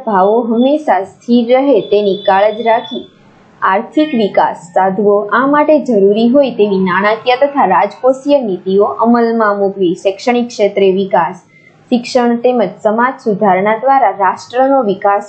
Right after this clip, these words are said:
કરવો, આમ સ્થિરતા અને સામાજિક ન્યાય સાથેનો વિકાસ એ આપણી યોજનાઓનો મુખ્ય ઉદ્દેશ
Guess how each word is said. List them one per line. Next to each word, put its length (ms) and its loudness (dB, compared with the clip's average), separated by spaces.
કરવો, 260 2
આમ 100 -2
સ્થિરતા 600 -2
અને 120 0
સામાજિક 500 -2
ન્યાય 320 2
સાથેનો 440 0
વિકાસ 400 -2
એ 100 2
આપણી 340 0
યોજનાઓનો 640 0
મુખ્ય 460 0
ઉદ્દેશ 360 0